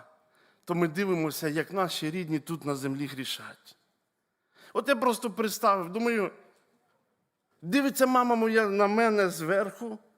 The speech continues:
з небес, і вона бачить, як я тут роблю помилки,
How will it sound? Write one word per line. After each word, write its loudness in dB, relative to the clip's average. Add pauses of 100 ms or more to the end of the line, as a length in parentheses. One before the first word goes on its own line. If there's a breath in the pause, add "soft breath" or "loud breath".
(440)
з -4
небес, 4 (280 loud breath)
і 2
вона 6
бачить, 2
як -2
я 2
тут -4
роблю 2
помилки, -4